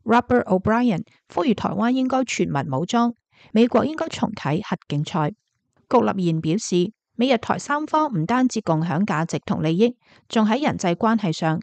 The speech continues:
建立咗深厚嘅聯繫。無論係邊一方遇到挑戰，另外兩方都會即刻伸出援手。美日台三方無論係喺區域安全、國際參與，亦或係技術領域，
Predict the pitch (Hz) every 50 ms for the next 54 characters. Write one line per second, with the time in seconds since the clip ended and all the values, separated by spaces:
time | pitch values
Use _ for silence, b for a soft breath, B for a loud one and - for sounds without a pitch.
0 | - - 208 208 196 175 - - 170 160 214 - - 277 262 233 208 160 147 -
1 | 175 165 151 117 - 160 175 151 151 165 - _ _ _ b b b b b -
2 | 202 202 208 214 220 220 226 208 - - 294 311 311 - - 311 294 285 233 185
3 | 170 - 143 180 - - 240 214 208 - 196 170 160 b b b b b - 196
4 | 190 185 180 180 170 156 156 185 202 - 269 277 269 269 - 277 247 190 175 -
5 | 202 - - - 226 165 - - - 247 233 226 - 277 254 214 185 - 175 -
6 | - 131 139 175 220 - _ _ _ _ _ _ _ _ _ _ B B B B
7 | B B B B B B - 226 269 311 285 - - 214 - - - - 294 302
8 | 311 - 330 330 320 302 226 170 170 165 165 165 185 175 - 185 175 185 180 208
9 | - - - 302 285 254 - 196 220 240 247 254 - - - - b b b b
10 | _ - 180 180 - 165 170 - - 240 226 220 208 165 147 151 175 214 196 214
11 | 196 196 185 170 170 165 160 165 - - 175 165 - - - 180 151 151 170 175
12 | 170 156 220